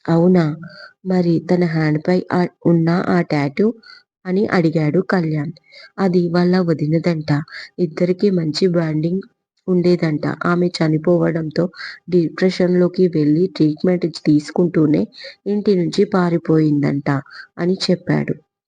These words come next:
"ఓకే," అంటూ వాళ్ళందర్నీ చూస్తూ ఆఫీసర్ని, డాక్టర్ని విష్ చేస్తాడు. ఆ తర్వాత ఆఫీసర్ కూడా, "అన్నీ కన్ఫర్మ్ చేసుకొని వచ్చాము," అంటూ అదే విషయాన్ని కళ్యాణ్కి చెప్తాడు. సురేంద్ర,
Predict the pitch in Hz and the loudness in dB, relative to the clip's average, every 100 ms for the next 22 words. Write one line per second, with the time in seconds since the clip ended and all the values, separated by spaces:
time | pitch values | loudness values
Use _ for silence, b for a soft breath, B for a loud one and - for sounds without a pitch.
0 | _ _ _ - 175 - 170 180 - 170 | _ _ _ -6 -4 0 2 2 2 0
1 | 180 196 - - 175 170 160 156 165 170 | 2 0 -2 -2 -2 -2 -2 -2 -4 -2
2 | 180 180 160 147 - 185 220 B B - | -4 -2 0 0 2 0 0 B B -8
3 | - 180 180 196 180 - 160 170 190 170 | -2 0 2 0 0 -2 -2 0 0 0
4 | 156 156 160 160 180 165 165 - - 147 | -4 -4 -4 0 0 0 -2 -2 -2 -2
5 | - 147 143 139 - B B B 190 190 | -2 -4 -2 -4 -8 B B B 0 0
6 | 190 156 151 160 160 208 - - 175 175 | 0 0 0 -2 -2 -4 -6 -4 -2 0
7 | 202 190 202 185 180 165 165 160 165 - | -2 0 -2 0 0 0 0 -4 -12 -20
8 | _ _ _ _ 185 185 214 226 190 175 | _ _ _ _ -4 0 0 2 0 2
9 | 185 185 170 - 175 180 175 160 156 - | 0 0 -2 -2 -2 0 -2 -2 -4 -2
10 | 160 156 160 180 - 170 175 - 180 233 | -2 -2 -4 -6 -4 -2 0 0 0 -2
11 | B B B - 190 208 214 185 - 175 | B B B -6 0 2 2 0 0 2
12 | 165 156 151 185 180 165 165 151 139 175 | 2 2 2 0 0 -2 -2 -2 -2 -2
13 | - 185 - 151 143 - - _ b b | -2 -4 -4 -4 -4 -6 -10 _ b b
14 | b _ - 175 170 170 175 | b _ -2 0 2 2 2